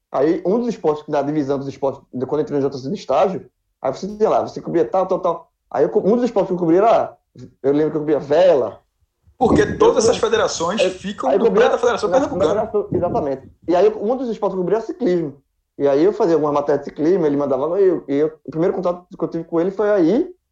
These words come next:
Speaker 1: e depois, como lá, diretamente no futebol, tratando no
Speaker 2: E
Speaker 1: trato
Speaker 2: aí,
Speaker 1: de futebol.
Speaker 2: essa, esse tipo de relação, é isso que eu só falando, esse desabafo assim, mas de relação,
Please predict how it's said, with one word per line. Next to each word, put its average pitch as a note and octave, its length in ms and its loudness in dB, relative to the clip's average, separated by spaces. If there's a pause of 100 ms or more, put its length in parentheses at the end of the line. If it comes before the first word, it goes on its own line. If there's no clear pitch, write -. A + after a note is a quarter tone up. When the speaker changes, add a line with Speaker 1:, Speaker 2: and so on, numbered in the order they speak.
(440)
Speaker 1:
e D3 60 -6
depois, D#3+ 420 -2 (220)
como D#3 240 -2
lá, C#3 220 0
diretamente D#3 560 -4
no - 100 -2
futebol, - 400 0
tratando C3+ 300 -6
no C#3+ 80 -4
Speaker 2:
E C#3 60 -8
Speaker 1:
trato D3 160 2
Speaker 2:
aí, F3 100 0
Speaker 1:
de G3 80 -4
futebol. F3+ 220 -2
Speaker 2:
essa, E3 280 -2
esse D#3+ 140 -6
tipo F3+ 100 -18
de F#3+ 80 -6
relação, F3+ 300 -2
é - 20 -8
isso B3 260 -8
que - 60 -10
eu B3 40 -6
só C4 140 -4
falando, F3+ 260 0
esse D#3 200 -6
desabafo B2+ 420 -2
assim, C3 160 -8
mas C#3+ 160 -6
de C#3+ 60 -10
relação, D3 560 -4